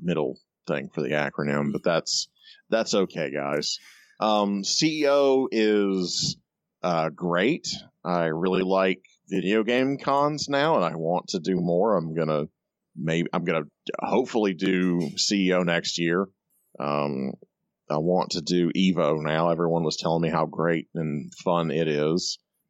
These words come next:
Um, I think there need to be more wrestling shows at, at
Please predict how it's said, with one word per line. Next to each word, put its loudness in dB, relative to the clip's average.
Um, -2
I 0
think -2
there 0
need 0
to -6
be 2
more 4
wrestling 2
shows 2
at, 0
at 2